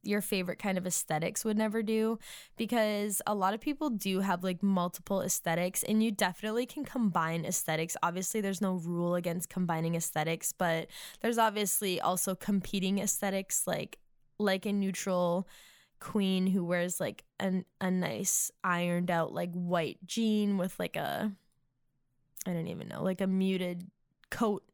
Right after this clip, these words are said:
and, like, a collared shirt. She probably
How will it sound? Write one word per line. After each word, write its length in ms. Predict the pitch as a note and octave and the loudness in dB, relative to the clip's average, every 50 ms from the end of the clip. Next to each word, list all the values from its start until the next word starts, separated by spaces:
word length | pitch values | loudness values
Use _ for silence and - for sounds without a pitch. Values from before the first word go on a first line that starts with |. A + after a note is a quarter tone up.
| - - | -6 -4
and, 120 | F#3 F3+ | -2 0
like, 140 | E3+ D#3+ - | 0 -2 -4
a 60 | - | -6
collared 580 | - - - - G3+ F#3+ F#3+ F#3+ F3+ F3+ F#3 - | -8 -6 -2 2 2 2 2 2 0 -2 -4 -4
shirt. 400 | - - F#3 F3+ F#3 F#3+ - - - - - - - - - - - - _ - | -4 0 0 0 0 0 -2 -6 -14 -18 -16 -16 -16 -16 -16 -18 -20 -16 _ -2
She 320 | - - - - D4 E4 | 0 0 2 2 2 0
probably 720 | E4+ - - D#4+ C#4+ C#4+ C#4 C#4+ B3 C4 C#4 C4+ C4 - | 0 0 2 2 2 2 2 -2 -2 -2 -2 -2 -4 -4